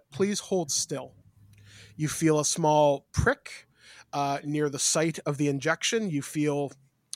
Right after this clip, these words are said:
it's not a pleasant feeling <laughs> having bone marrow extracted from you.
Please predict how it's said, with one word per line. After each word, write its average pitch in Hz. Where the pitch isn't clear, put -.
it's -
not 339
a 190
pleasant -
feeling 165
<laughs> -
having 185
bone 180
marrow 156
extracted 139
from 135
you. 160